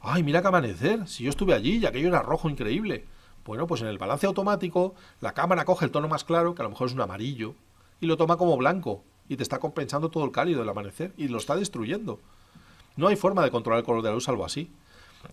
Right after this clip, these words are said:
Claro, cuando disparas en raw, luego lo puedes modificar. Eso está claro. Tú modificas toda la escena.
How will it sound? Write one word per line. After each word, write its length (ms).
Claro, 320
cuando 200
disparas 320
en 120
raw, 260
luego 240
lo 100
puedes 200
modificar. 580
Eso 100
está 180
claro. 300
Tú 140
modificas 500
toda 180
la 100
escena. 320